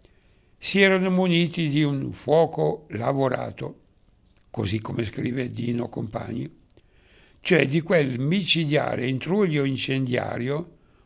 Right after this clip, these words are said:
comunemente conosciuto come il fuoco greco, destinato a far piazza pulita delle case dei cavalcanti. Per adoperarlo contro i loro nemici,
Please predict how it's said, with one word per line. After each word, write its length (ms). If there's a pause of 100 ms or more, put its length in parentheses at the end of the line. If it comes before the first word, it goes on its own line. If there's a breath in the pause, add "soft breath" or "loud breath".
(160 soft breath)
comunemente 680
conosciuto 640
come 240
il 160
fuoco 580
greco, 560 (560 soft breath)
destinato 800
a 60
far 280
piazza 440
pulita 720 (280)
delle 300
case 420
dei 300
cavalcanti. 880 (1700 soft breath)
Per 160
adoperarlo 800
contro 380
i 40
loro 220
nemici, 720